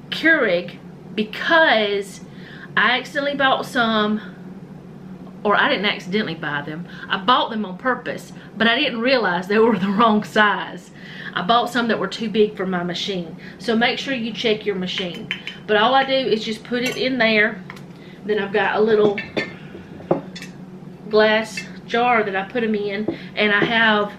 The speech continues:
usually it's fourteen, but we've got a couple of dirty ones that need to be washed. So, um, I just fill up all that I have of these little K-cups,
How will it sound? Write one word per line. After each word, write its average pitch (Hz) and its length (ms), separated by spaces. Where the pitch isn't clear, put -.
usually 339 580
it's 214 120
fourteen, 254 680
but 190 140
we've 214 120
got 233 140
a 220 60
couple 220 360
of 190 120
dirty 208 300
ones 175 440
that 185 280
need 196 160
to 202 60
be 190 120
washed. 185 540
So, 190 440
um, 190 280
I 202 80
just 233 220
fill 240 160
up 190 200
all 208 160
that 208 140
I 190 40
have 185 520
of 170 200
these 180 380
little 196 320
K-cups, - 920